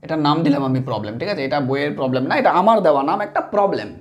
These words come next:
নাম দিলাম একজনের প্রবলেম। প্রবলেম কার নাম? যেই বিন্দুতে ফাংশন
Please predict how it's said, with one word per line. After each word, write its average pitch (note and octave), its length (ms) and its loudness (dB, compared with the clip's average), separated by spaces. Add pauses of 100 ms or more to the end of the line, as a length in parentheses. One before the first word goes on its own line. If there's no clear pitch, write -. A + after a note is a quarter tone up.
(180)
নাম F#3 300 4
দিলাম F3 180 0
একজনের E3+ 380 -4
প্রবলেম। A2+ 320 -6
প্রবলেম A3+ 340 -2
কার G#3 180 0
নাম? G#3 300 -2 (400)
যেই A3+ 260 4
বিন্দুতে G#3 420 -2
ফাংশন D3+ 640 -2